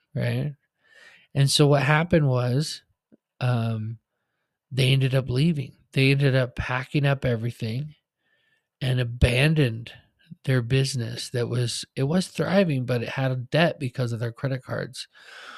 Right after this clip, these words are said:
They packed up everything before the auction, drove back to Kansas, and left a potentially wonderful life behind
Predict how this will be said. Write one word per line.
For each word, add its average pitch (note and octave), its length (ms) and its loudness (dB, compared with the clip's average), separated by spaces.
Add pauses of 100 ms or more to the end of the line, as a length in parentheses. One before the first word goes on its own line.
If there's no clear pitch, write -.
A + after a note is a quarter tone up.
(300)
They C3+ 120 2
packed B2+ 400 0
up D3 160 0
everything B2 640 -4 (280)
before B2 280 -4
the C3+ 180 4
auction, B2+ 520 -4 (1000)
drove C3+ 440 2
back C#3+ 280 -6
to D#3+ 80 -4
Kansas, B2 880 -2 (800)
and A#2+ 300 -6
left A#2+ 800 -4 (760)
a A#2 140 -4
potentially A#2 800 2
wonderful A#2+ 720 -2
life A2+ 340 -4
behind A2 600 -6